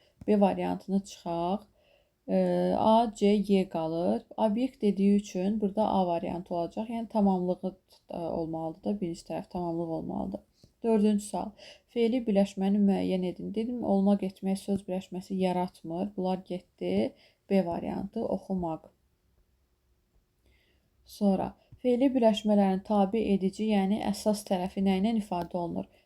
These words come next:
Feilin təsriflənməyən formaları ilə. Doqquz. Dağdan enəndə feili birləşməsində tabe tərəf hansı ilk səslə ifadə olunub? Tabe tərəf, yəni birinci tərəf, o da isimdir.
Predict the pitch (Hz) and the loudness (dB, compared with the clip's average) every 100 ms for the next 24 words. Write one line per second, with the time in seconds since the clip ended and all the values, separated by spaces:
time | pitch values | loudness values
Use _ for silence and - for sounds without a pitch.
0 | _ - 208 202 226 214 202 185 196 202 | _ 2 4 4 2 -2 -2 -2 -6 0
1 | 208 196 185 185 190 202 202 185 175 175 | 2 2 0 0 0 0 2 2 0 -4
2 | 175 185 185 - 185 - _ _ _ _ | -4 -4 -4 -2 -2 -4 _ _ _ _
3 | - 247 208 - 196 196 226 220 233 240 | -6 -4 -4 0 0 2 2 2 0 -2
4 | 214 196 202 208 208 202 202 196 - 196 | 2 2 2 0 0 2 2 0 -2 -6
5 | 196 214 214 208 190 202 202 190 190 196 | -2 -2 -2 0 2 2 2 -2 0 0
6 | 190 233 240 - 180 - 180 - 175 - | 0 -4 -8 -6 -6 -4 -8 -4 -6 -4
7 | 170 170 - 208 196 214 208 214 214 196 | -6 -6 -2 0 2 0 0 0 0 0
8 | 208 202 180 175 190 - 170 196 220 _ | 2 0 -2 -2 -6 -6 -2 0 0 _
9 | _ _ - 196 190 180 190 208 - _ | _ _ 0 0 2 2 2 0 -6 _
10 | - 202 - 175 170 170 180 175 | -8 -8 -6 -8 -6 -4 -2 -4